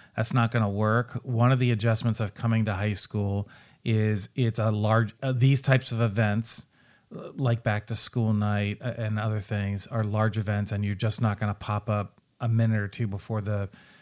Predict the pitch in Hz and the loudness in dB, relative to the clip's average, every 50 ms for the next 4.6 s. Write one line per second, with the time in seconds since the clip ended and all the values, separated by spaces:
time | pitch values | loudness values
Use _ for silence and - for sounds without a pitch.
0 | - _ _ - 110 107 92 101 101 98 92 - - - 113 101 98 98 - - | -20 _ _ -4 -2 -2 -2 -2 -2 -2 -4 -4 -2 0 0 0 0 -2 -4 -6
1 | 95 92 - - - 110 101 - 101 92 92 92 98 104 101 98 - 104 95 - | -6 -6 -6 -4 -4 -4 -4 -4 -6 -4 -4 -2 -2 -2 -4 -4 -6 -8 -10 -8
2 | - 98 92 - 101 90 - - 95 95 95 - - 98 90 90 90 - - 107 | -6 -8 -6 -8 -10 -12 -10 -8 -8 -8 -6 -6 -6 -8 -8 -8 -10 -10 -10 -8
3 | 98 95 92 92 92 92 95 - 160 165 160 131 117 113 113 101 104 92 90 92 | -8 -8 -8 -8 -8 -10 -10 -10 -10 -10 -10 -6 -2 -2 -2 -2 -2 -6 -6 -8
4 | 90 87 - - 110 101 98 98 113 117 113 | -10 -10 -10 -8 -8 -6 -6 -6 -8 -10 -10